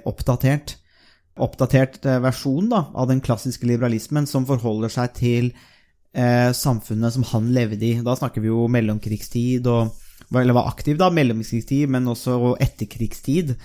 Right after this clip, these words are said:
som også selvsagt etter andre verdenskrig, hvor vi får veldig mye planlegging, sentralplanlegging og, og disse tingene, og du får de autoritære kreftene, særlig i Sovjet og kommunistene, og i den sammenhengen så kan man jo, eh, så jeg tenker at det går en linje da, mellom, eh,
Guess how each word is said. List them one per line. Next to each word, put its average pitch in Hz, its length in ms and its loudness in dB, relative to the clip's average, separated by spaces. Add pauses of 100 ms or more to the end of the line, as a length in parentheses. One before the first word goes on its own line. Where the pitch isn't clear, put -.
(340)
som 143 160 4
også 160 240 2 (260)
selvsagt 151 400 0
etter 147 240 4
andre 127 160 4
verdenskrig, 135 640 0
hvor 127 160 2
vi 143 100 2
får 160 460 2
veldig 131 240 2
mye 127 180 4
planlegging, 113 560 0
sentralplanlegging 117 1080 0
og, 120 340 2
og 123 140 0
disse 120 180 0
tingene, 120 400 0
og 123 140 0
du 123 100 0
får 113 220 -2
de 123 100 2
autoritære 117 800 0
kreftene, 120 560 0 (400)
særlig 117 560 2
i 120 80 -2
Sovjet 123 560 0
og 131 320 0
kommunistene, 123 560 0
og - 1120 -6
i 135 100 2
den 135 200 4
sammenhengen 123 440 0
så 139 140 -4
kan 113 180 0
man 120 200 2
jo, 139 180 4 (640)
eh, 131 180 4
så 139 160 2
jeg 147 140 6
tenker 127 240 4
at 143 100 0
det 123 80 0
går 123 160 4
en 143 80 4
linje 127 300 2
da, 139 100 4
mellom, 123 540 4
eh, 123 260 2